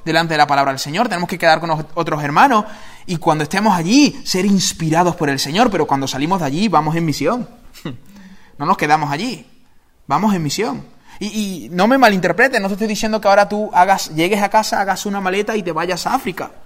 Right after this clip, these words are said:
Pues si lo quieres hacer, el Señor te ha llamado, adelante, oraremos por ti <laughs> y te enviaremos como iglesia. No estoy diciendo eso, pero estoy diciendo que, eh, ¿qué, qué de los quebrantados de corazón que trabajan contigo?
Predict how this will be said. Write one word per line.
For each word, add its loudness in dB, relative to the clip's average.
Pues -12
si -6
lo -6
quieres -2
hacer, 2
el 2
Señor -2
te 0
ha 0
llamado, 6
adelante, 6
oraremos 6
por 4
ti 6
<laughs> -8
y 0
te 2
enviaremos 6
como 4
iglesia. 4
No 0
estoy 2
diciendo 0
eso, -6
pero -6
estoy -6
diciendo -2
que, -4
eh, -12
¿qué, -8
qué -4
de -2
los -4
quebrantados 0
de -2
corazón -4
que -6
trabajan -4
contigo? -10